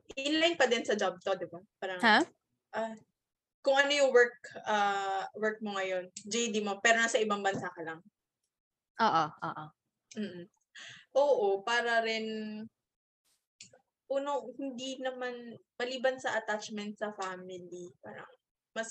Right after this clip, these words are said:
Speaker 1: pipiliin ko muna siguro yung, di ko naman sila iiwan na, "Ay, ayoko na, di ko na, di na makikipag-usap." Gusto ko munang piliin yung, <laughs> parang self-growth. Para feeling ko mas magig-, mas magiging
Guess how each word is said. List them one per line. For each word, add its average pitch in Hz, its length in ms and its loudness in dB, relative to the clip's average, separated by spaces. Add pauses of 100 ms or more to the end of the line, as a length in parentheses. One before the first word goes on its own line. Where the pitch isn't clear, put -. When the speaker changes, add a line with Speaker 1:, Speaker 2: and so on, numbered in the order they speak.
Speaker 1:
pipiliin 214 560 -8
ko 208 80 -8
muna 196 320 -8
siguro 190 400 -8
yung, 180 400 -10 (240)
di - 80 -12
ko 302 80 0
naman 359 160 -2
sila 285 160 0
iiwan 214 400 -2
na, 208 80 -4
"Ay, 214 240 0
ayoko 190 160 0
na, 190 160 -4
di 190 80 -14
ko - 80 -14
na, 185 160 -10 (240)
di 190 160 -8
na 185 80 -10
makikipag-usap." 196 880 -12 (320)
Gusto - 160 0
ko 330 160 2
munang 320 160 -4
piliin 233 480 -6
yung, 226 320 -10
<laughs> - 960 -16
parang 302 160 -4
self-growth. 208 800 -2 (240)
Para 262 240 2
feeling 269 240 -2
ko 269 160 4
mas 269 160 -2 (480)
magig-, 233 560 -2
mas 247 200 -6 (1000)
magiging 220 1040 -8